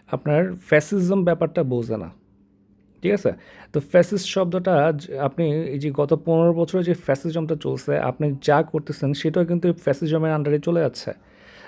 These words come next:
So আপনি যখন দেখবেন যে আপনি এক্সট্রিম হয়ে যাচ্ছেন, তাহলে আপনার উপরে যে নেতা আসবে সেও এক্সট্রিমই হবে। হ্যাঁ,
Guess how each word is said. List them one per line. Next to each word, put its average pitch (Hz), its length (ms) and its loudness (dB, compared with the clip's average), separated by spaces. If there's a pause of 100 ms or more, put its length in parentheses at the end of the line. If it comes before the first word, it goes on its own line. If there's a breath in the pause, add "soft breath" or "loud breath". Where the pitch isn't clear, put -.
(140 loud breath)
So 165 60 4
আপনি 147 420 4
যখন 175 240 2
দেখবেন 151 440 2
যে 143 140 2
আপনি 170 460 0
এক্সট্রিম 185 520 0
হয়ে 175 120 6
যাচ্ছেন, 147 380 -2
তাহলে 135 180 0
আপনার 170 400 -2
উপরে 160 320 2
যে 143 120 2
নেতা 135 320 0
আসবে 143 220 0
সেও 151 200 2
এক্সট্রিমই 139 460 0
হবে। - 400 -10 (720)
হ্যাঁ, 170 220 -8